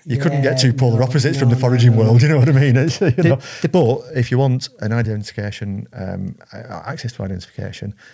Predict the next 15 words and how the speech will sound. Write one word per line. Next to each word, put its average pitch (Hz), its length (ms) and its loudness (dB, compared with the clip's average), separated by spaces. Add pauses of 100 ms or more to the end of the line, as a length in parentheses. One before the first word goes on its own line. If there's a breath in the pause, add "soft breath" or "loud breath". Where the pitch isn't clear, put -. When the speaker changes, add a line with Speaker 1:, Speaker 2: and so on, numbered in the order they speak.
Speaker 1:
the - 80 -12
hive 113 380 -2
mind 104 280 -2
of 90 80 -10
these 95 260 -10
massive 104 320 -10
groups 127 320 -6
out 120 80 -10
Speaker 2:
Mm. 143 80 -8
Speaker 1:
there 107 220 -8
is 104 140 -12
just - 400 -14 (360)
second 117 320 -8
to 107 100 -10
none, 107 180 -8